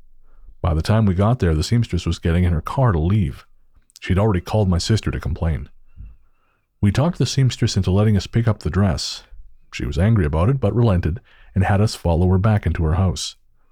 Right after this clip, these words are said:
We had to call my sister from the seamstress's house phone to assure her we were there.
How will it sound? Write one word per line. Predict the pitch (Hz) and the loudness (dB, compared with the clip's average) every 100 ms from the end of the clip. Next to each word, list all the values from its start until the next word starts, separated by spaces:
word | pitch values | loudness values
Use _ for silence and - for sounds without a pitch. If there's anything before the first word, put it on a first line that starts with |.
| _ _ - _ _ | _ _ -20 _ _
We | 110 | 2
had | 135 | 2
to | 113 | 0
call | - 123 | 0 2
my | 107 | 2
sister | - 156 - 76 | 2 0 0 -2
from | - | 0
the | 87 | -2
seamstress's | - 107 95 92 85 78 | 2 0 0 -2 -2 0
house | 117 131 | 0 0
phone | - 69 | -4 -4
to | - | -2
assure | 78 - 113 | -4 0 0
her | 92 | 2
we | 82 | 2
were | 73 | 0
there. | 85 104 64 - | 2 2 0 -6